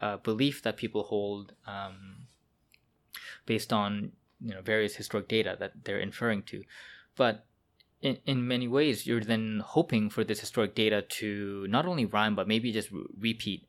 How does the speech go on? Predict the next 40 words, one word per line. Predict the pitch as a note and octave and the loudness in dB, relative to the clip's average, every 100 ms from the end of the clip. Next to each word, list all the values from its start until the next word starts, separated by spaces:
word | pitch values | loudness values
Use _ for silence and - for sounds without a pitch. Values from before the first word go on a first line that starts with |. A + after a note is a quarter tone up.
| _ | _
in | G#2 | -8
general, | G2 A2+ G#2 | -4 -2 -2
because | F2+ G#2+ G#2 | -4 -4 -2
you | B2 | 2
don't | E3+ - | 2 2
really | C3 B2+ A#2+ | 0 2 4
know | A#2 | 4
what | G#2+ - | 4 2
rhyming | G#2 G#2+ G#2+ G#2 | 4 4 2 -2
of | G2 | -4
historical | G2 - G#2+ F#2+ | -6 -4 -2 -2
data | G2 G2 | -2 -2
really | F#2+ F#2+ | -4 -6
means, | F#2+ A2+ G#2 E2 - - - _ | -2 0 0 -2 -8 -10 -20 _
right? | G2+ - | -6 -4
The | |
world | G2+ B2+ C#3 A#2+ - - _ _ | 4 4 4 0 -10 -20 _ _
from | A2+ | 0
nineteen | G#2+ A2 A#2 A2 | 2 2 2 -2
sixties | - D3+ - G#2+ G2+ F#2 - - - _ _ - | 0 -4 -2 -2 -2 -6 -12 -20 -20 _ _ 0
is | A2 - | 0 0
very | - C3+ F#3 | 6 8 8
different | C3+ C3 A2+ | 4 2 0
from | A2+ | 0
the | G#2 | -2
twenty | - G#2 | 0 -2
twenties. | G2 G#2 F#2 | 0 0 -2
The | - | 0
equity | D3 D3+ | 0 2
markets | C3 A2 - | 2 2 0
are | G#2 | -6
different. | F#2 F#2 - - | -6 -8 -8 -4
And | A#2+ | 0
not | B2 - | 0 0
to | |
mention, | B2+ B2 - A2 G#2+ - - - _ - | -2 0 2 0 0 -10 -20 -20 _ 0
if | B2+ | 2
I | |
think | B2 D#3 | 2 0
about | C#3+ B2 G#2+ - | 2 2 2 -2